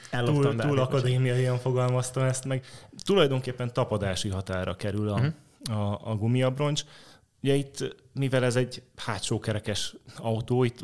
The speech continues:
Speaker 2: van az a speciális tulajdonsága, hogy hosszirányú és keresztirányú erőt is viselt ez a hátsó kerék egyszerre. Ö,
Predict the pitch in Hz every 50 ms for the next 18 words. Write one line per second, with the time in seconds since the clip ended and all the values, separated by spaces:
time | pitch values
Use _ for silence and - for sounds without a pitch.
0 | 104 101 117 123 117 113 104 110 104 - - 117 110 - - 110 104 104 95 -
1 | - 127 117 110 113 110 113 113 113 - - 110 107 110 110 113 113 113 - -
2 | - - - - _ _ _ _ _ _ _ - - 131 131 - - - 165 165
3 | 160 156 156 151 143 135 - - 120 104 95 - - - 110 104 98 95 95 101
4 | 101 101 104 104 101 98 - 104 - - 113 104 - 104 98 98 - 107 98 107
5 | 101 98 - - - _ _ _ - - 95 90 - - 113 104 - - 104 98
6 | 95 - 101 101 - - - 123 123 131 131 131 131 - - - - - - -
7 | - - - - 117 117 117 113 113 113 113 110